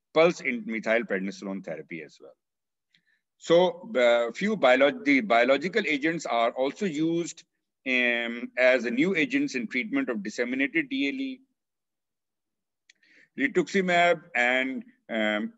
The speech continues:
belimumab have been investigated in context with S L E and found to be helpful for patients with skin involvement.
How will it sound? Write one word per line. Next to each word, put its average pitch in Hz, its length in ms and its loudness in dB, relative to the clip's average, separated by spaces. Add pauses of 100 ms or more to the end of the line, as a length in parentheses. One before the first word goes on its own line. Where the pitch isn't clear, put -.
(140)
belimumab 143 760 2 (360)
have 127 240 2
been 131 320 -2
investigated 170 840 -2
in 123 160 -4
context 123 520 -2
with 101 160 -10
S 131 200 -2
L 165 120 -2
E 165 160 -2
and 127 140 -4
found 147 260 -2
to 147 100 -4
be 117 140 -6
helpful 143 480 0 (320)
for - 180 2
patients 156 480 -4
with 117 240 -6
skin 120 260 -6
involvement. 78 600 -10